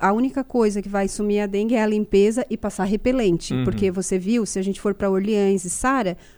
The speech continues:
Speaker 1: passem
Speaker 2: É.
Speaker 1: repelente. O repe-, no repelente o mosquito não, não pousa. Então, a vacina tá aqui pra ajudar, pra auxiliar.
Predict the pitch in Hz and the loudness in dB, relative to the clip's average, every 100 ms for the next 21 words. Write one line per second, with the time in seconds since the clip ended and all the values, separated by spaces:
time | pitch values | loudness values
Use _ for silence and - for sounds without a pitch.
0 | - - 180 185 - 214 208 196 277 311 | -8 0 0 0 0 0 0 2 2 4
1 | 262 208 - - - - - 190 202 190 | 2 0 -4 -12 -18 -20 -14 -4 -2 0
2 | 202 202 233 233 226 220 202 220 247 247 | 0 2 2 2 2 2 2 2 0 -2
3 | - 220 233 247 269 302 311 339 339 285 | -2 -4 -2 0 2 2 2 2 2 2
4 | 202 180 175 202 220 - - - 220 240 | 2 -2 -2 -2 -2 -8 -10 -4 0 0
5 | - 262 226 214 240 - 208 - 247 302 | 2 0 0 -2 -4 -4 -4 -2 0 0
6 | 294 254 214 190 175 196 196 247 311 - | 2 0 2 2 2 0 0 2 0 0
7 | - 262 240 226 214 294 | 2 2 4 4 4 0